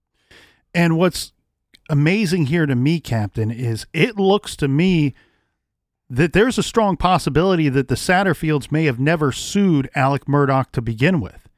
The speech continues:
and that Alec Murdaugh pretty much spearheaded this whole lawsuit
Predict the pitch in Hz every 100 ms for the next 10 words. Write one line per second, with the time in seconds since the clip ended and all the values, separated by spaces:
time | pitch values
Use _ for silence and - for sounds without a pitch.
0 | _ _ _ _ - 160 175 180 175 -
1 | 170 208 196 147 156 233 208 160 151 -
2 | _ 208 226 190 185 - - 220 233 143
3 | 165 165 143 156 - 185 175 175 180 190
4 | - 160 160